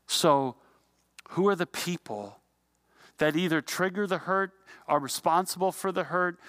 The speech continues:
or the people who are responsible for pressuring you into engaging the behavior? You need less of those people in your life.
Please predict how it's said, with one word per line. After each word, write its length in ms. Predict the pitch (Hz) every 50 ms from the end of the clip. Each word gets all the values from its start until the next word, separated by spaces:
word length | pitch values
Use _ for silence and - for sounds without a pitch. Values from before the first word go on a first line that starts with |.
| - - - -
or 160 | - 180 196
the 120 | 180 180
people 420 | 160 - - 190 208 - - 202 175
who 100 | 156 190
are 140 | 190 170 156
responsible 760 | 156 151 - - - 175 160 165 180 170 - 170 170 160
for 180 | 139 - - 156
pressuring 680 | 127 - - - - 175 165 - - - 190 175 165 151
you 180 | 143 160 165 165
into 320 | 156 160 156 151 - 151
engaging 440 | 151 143 135 123 139 147 156 147 151
the 80 | 156 143
behavior? 380 | 135 139 123 139 160 151 143 - - - - -
You 180 | - 143 156 208
need 240 | 226 233 226 180 151
less 380 | 151 147 151 151 147 - -
of 120 | 147 123 117
those 200 | 123 117 110 -
people 340 | - - 123 113 - 117
in 80 | 113 110
your 120 | 110 107
life. 360 | 107 107 120 120 - - -